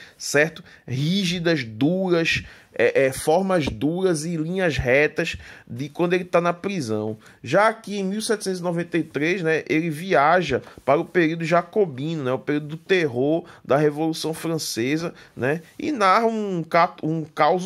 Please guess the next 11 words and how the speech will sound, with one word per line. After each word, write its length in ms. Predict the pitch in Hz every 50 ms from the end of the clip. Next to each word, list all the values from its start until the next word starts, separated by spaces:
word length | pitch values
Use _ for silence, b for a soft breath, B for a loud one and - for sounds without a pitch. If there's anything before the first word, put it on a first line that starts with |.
| 185 -
sórdido, 640 | - - - 131 139 147 151 127 113 113 107 113
né, 140 | 110 123 127
que 120 | - -
teria 260 | - - 135 135 139
acontecido 720 | 139 135 - 151 143 - - 143 - - 139 143 147 151
lá. 280 | 147 117 101 92 82 - B B B B B B B B B
Depois 380 | 165 208 214 214 - 226 240
a 40 | 240
gente 180 | 247 240 - 226
vai 240 | 214 240 226 220 180
vendo, 640 | 143 131 135 156 175 208 220 190 156 127 107 101